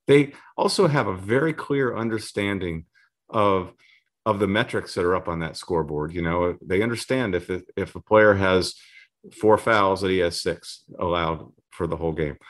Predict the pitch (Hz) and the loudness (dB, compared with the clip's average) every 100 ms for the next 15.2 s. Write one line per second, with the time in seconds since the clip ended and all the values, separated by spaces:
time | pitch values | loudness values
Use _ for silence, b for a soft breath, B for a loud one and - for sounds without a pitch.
0 | B 95 90 107 110 101 - 107 95 90 | B -2 4 6 6 2 0 -2 0 -2
1 | 87 - _ 95 90 87 87 101 - 98 | -4 -10 _ -6 -4 -4 -2 -2 -2 -4
2 | - - - 101 92 90 92 82 - b | -6 -12 -4 -2 -2 -4 -4 -4 -6 b
3 | b _ 98 85 - 92 90 98 87 - | b _ -4 -4 -6 -6 0 0 0 -6
4 | - 95 92 - 98 92 87 82 98 82 | -6 -2 -2 0 2 2 2 0 0 0
5 | 78 95 87 117 117 107 - 85 95 117 | 0 -2 0 -2 -2 -6 -6 -4 0 2
6 | 117 - 104 98 - 76 73 - _ 117 | 0 -2 0 0 -2 -8 -8 -14 _ 4
7 | 185 160 120 98 90 - 208 123 95 92 | 4 2 0 0 0 -2 -2 0 2 2
8 | 87 90 95 87 87 85 - 92 95 _ | 0 -2 -4 -4 -2 -4 -6 -8 -8 _
9 | 92 90 127 - 113 104 92 85 127 101 | -2 4 4 4 6 6 4 2 0 0
10 | 92 90 92 - - - 98 - - 117 | -2 -2 -4 -4 -12 -8 -8 -4 2 4
11 | 131 117 104 90 b _ _ - 123 120 | 4 4 0 -4 b _ _ 2 4 4
12 | 101 95 101 98 90 _ - 98 98 90 | 0 0 0 -2 -6 _ -6 -2 -2 -2
13 | - 135 131 82 87 78 - 82 - - | -6 -6 -6 -6 -4 -2 -4 -10 -8 -2
14 | 98 90 98 98 92 101 110 110 107 98 | 0 2 0 0 0 0 2 2 2 0
15 | 92 85 | -4 -6